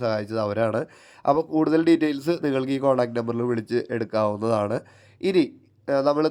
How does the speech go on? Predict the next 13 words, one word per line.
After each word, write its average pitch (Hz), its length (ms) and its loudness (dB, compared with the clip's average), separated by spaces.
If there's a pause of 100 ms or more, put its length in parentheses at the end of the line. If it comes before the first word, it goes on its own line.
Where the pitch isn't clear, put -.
തവണ, 151 220 4 (440)
തവണകളായിട്ടാണ് 147 1080 2 (460)
അടയ്ക്കാൻ 123 420 0
ഉദ്ദേശിക്കുന്നത്, 123 460 0
ഇൻസ്റ്റാൾമെന്റ് 120 520 2
ആയിട്ടാണ് 123 300 0 (120)
വാഹനം 117 380 0
സ്വന്തമാക്കാൻ 117 600 0
ആഗ്രഹിക്കുന്നുണ്ടെങ്കിൽ 110 840 -2 (580)
ഏകദേശം 131 640 2 (220)
നമുക്കൊരു 123 340 0 (120)
അയ്യായിരത്തി 123 840 0
മുന്നൂറ്റി 123 340 -6